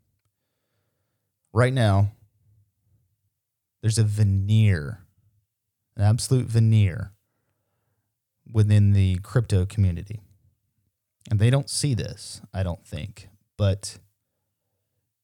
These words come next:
in a few sentences, once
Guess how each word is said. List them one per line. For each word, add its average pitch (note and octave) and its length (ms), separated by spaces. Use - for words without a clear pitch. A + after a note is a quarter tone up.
in A2+ 100
a G2+ 60
few D3+ 200
sentences, G#2+ 1000
once F3+ 720